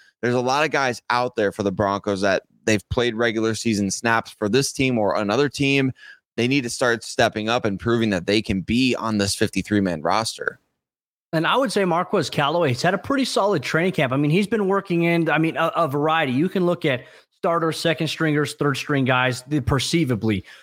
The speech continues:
Speaker 2: All these guys have been working with the first, second, third team units, rotating and getting different looks. And Marquez Callaway has been catching passes from Ben DiNucci, Russell Wilson, Jarrett Stidham.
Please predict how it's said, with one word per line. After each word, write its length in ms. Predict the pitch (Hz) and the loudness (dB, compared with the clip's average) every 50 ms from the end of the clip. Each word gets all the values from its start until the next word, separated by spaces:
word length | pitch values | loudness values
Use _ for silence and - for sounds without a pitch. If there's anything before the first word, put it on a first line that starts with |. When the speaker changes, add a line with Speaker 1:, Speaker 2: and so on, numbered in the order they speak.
| _ _ _ - | _ _ _ -4
Speaker 2:
All 160 | - 170 202 208 | -2 0 0 2
these 160 | 220 196 170 | 0 0 2
guys 160 | 185 175 147 | 2 0 0
have 60 | 135 | 0
been 140 | 147 147 143 | 0 0 2
working 240 | 143 147 143 - 143 | 2 0 0 0 -2
with 120 | 131 127 | 0 0
the 80 | 131 120 | -2 -4
first, 340 | - - 131 123 127 - - | 0 0 0 0 0 0 2
second, 340 | 151 127 - 131 117 110 | 2 2 2 0 -4 -2
third 220 | - 127 120 113 - | 0 0 0 0 -2
team 240 | - 131 120 117 117 | -2 0 2 2 2
units, 320 | 117 110 101 98 - - | 2 0 -2 -4 -2 0
rotating 480 | 135 131 131 123 - 131 123 127 120 117 | 0 0 0 0 0 0 2 2 2 0
and 140 | 113 104 | 0 0
getting 220 | 104 123 127 123 110 | 0 0 0 2 2
different 280 | 123 120 - 123 113 | 2 0 0 0 0
looks. 240 | 117 127 135 127 - | 0 0 0 0 0
And 100 | 135 113 - _ _ _ _ - | -2 -2 -2 _ _ _ _ -6
Marquez 360 | 156 143 147 - 151 139 127 | -4 -4 -2 -2 -2 -2 -2
Callaway 380 | - - 131 127 139 131 127 131 | 0 -2 0 0 2 2 2 2
has 100 | 123 113 | 2 0
been 140 | 127 123 | -2 -2
catching 300 | 123 - 139 127 - 143 | 0 0 -2 0 0 0
passes 340 | 123 123 127 127 - 135 123 | 0 0 -2 -2 -4 -4 -4
from 160 | - 131 123 | 0 0 0
Ben 180 | 113 131 139 127 | 2 2 0 2
DiNucci, 500 | 135 131 139 160 147 - - 110 98 87 | 2 0 0 0 0 -2 -4 -6 -6 -4
Russell 360 | 92 123 139 131 - 139 123 127 | -2 -2 -2 0 0 0 0 0
Wilson, 400 | 147 - - - - 110 98 90 | 0 0 0 0 -2 -2 -4 -4
Jarrett 320 | - 127 139 143 147 135 | -4 -2 0 0 0 0
Stidham. 380 | - - - 165 165 151 131 | -2 -4 -2 0 0 0 0